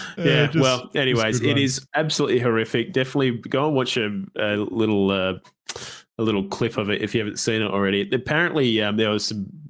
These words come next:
Speaker 2: uh, stuff that came out later on down the track after it had been out for a little while, um, suggesting that the game had only been in development for a year, and boy, does it show. It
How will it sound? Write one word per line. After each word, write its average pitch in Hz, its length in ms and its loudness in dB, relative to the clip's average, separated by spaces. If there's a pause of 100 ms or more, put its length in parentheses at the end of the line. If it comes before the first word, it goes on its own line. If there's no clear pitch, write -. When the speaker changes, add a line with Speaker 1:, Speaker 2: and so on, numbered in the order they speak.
Speaker 2:
uh, 110 200 0
stuff - 360 -4
that 107 120 -4
came 107 220 -2
out 101 180 -2
later 104 280 0
on 101 100 0
down 98 160 0
the 95 60 -2
track - 320 -2
after 98 340 -2
it 87 60 -8 (140)
had 113 140 -6
been 104 160 0
out 101 180 0
for - 100 -6
a 107 40 0
little 98 280 2
while, 95 240 -2 (420)
um, 98 320 2
suggesting 104 540 -2
that 98 60 -2
the 101 60 0 (120)
game 107 220 -4
had 101 80 0
only 95 160 0
been 98 180 -2
in 95 80 0
development 98 540 -2
for 98 200 0
a 95 60 2
year, 95 340 0
and 92 440 -2
boy, 101 140 2
does 98 140 0
it 95 80 -2
show. 73 260 -2 (100)
It 92 240 -2